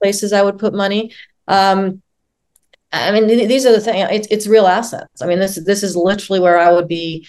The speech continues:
investing, um, and putting my money. And also the technology that, that allows us to produce, refine, manufacture, um,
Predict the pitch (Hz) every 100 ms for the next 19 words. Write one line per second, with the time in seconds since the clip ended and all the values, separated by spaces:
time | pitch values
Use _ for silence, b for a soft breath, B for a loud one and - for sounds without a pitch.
0 | B B 180 180 185 175 - 175 175 170
1 | _ _ - 175 170 170 170 165 180 175
2 | 170 170 269 240 175 _ - 196 233 277
3 | 269 269 262 226 214 226 269 262 196 185
4 | 180 - 180 175 170 160 165 180 190 175
5 | 175 - - 180 165 165 170 185 185 180
6 | - 160 - 180 175 175 175 170 165 156
7 | 156 160 170 175 - 185 180 180 180 _
8 | _ - 185 175 175 175 170